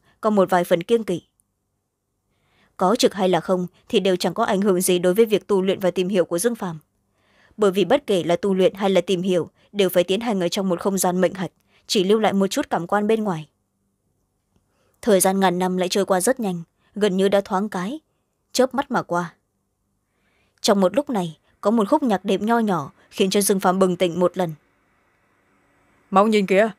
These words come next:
Speaker 2: có tiền đế buông xuống, long khí quả nhiên cường đại.
Speaker 1: Tâm thần của chúng tiền vệ bị long khí trong tiên quang mờ mịt, phương xa, làm cho kinh sợ. Có một vùng long khí, hình thành hào quang chín màu, nhuộm đẫm bầu trời La Thiên tiên cảnh,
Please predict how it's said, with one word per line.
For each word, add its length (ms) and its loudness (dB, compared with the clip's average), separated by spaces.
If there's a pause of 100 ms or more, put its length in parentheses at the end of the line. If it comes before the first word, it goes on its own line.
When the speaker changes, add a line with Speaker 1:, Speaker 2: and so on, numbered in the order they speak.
(180)
Speaker 2:
có 100 0
tiền 200 2
đế 140 4
buông 200 4
xuống, 340 0 (300)
long 260 2
khí 400 2
quả 140 2
nhiên 180 0
cường 180 2
đại. 200 0 (1600)
Speaker 1:
Tâm 140 2
thần 160 0
của 120 2
chúng 200 0
tiền 180 0
vệ 120 4
bị 140 0
long 200 2
khí 220 -2
trong 180 0
tiên 160 0
quang 220 0
mờ 140 4
mịt, 200 0 (360)
phương 220 2
xa, 320 -4 (140)
làm 220 0
cho 120 -2
kinh 180 -4
sợ. 220 -4 (1160)
Có 100 0
một 140 2
vùng 220 2
long 180 2
khí, 320 -4 (220)
hình 220 -2
thành 160 -2
hào 180 2
quang 220 0
chín 220 0
màu, 260 0 (300)
nhuộm 240 2
đẫm 180 2
bầu 160 2
trời 200 0
La 180 0
Thiên 240 -2
tiên 180 -2
cảnh, 180 -6